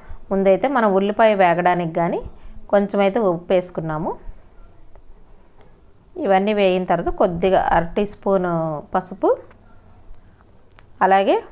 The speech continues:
మూడు చెంచాల కారం అయితే వేసుకుంటున్నామండి. అంటే, చేపల పులుసులో కారం ఎంత ఎక్కువ ఉంటే అంత బాగుంటుందండి. నేను ఇక్కడ పచ్చి కారం యూజ్ చేస్తున్నాను, అంటే మసాలా కారం కాదు, కారం ఘాటుగా ఉంటుంది.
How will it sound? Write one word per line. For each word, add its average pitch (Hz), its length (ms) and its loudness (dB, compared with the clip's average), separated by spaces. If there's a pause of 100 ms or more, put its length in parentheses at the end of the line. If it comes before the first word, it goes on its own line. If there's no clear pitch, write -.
(240)
మూడు 247 260 4
చెంచాల 208 340 2 (120)
కారం 185 320 2
అయితే 180 140 -2 (100)
వేసుకుంటున్నామండి. 170 840 -4 (1080)
అంటే, 202 180 -2
చేపల 208 400 2
పులుసులో 220 400 0
కారం 202 360 2
ఎంత 185 200 -2
ఎక్కువ 180 240 -4
ఉంటే 190 220 -2
అంత 175 200 -2
బాగుంటుందండి. 165 560 -2
నేను 294 180 0
ఇక్కడ 180 180 0 (280)
పచ్చి 170 300 -2
కారం 226 260 2
యూజ్ 185 220 -2
చేస్తున్నాను, 170 560 -4 (1000)
అంటే 202 220 -2
మసాలా 190 320 2 (100)
కారం 165 320 0
కాదు, 151 240 -4 (1080)
కారం 190 240 0 (100)
ఘాటుగా 180 320 2 (100)
ఉంటుంది. 170 360 -4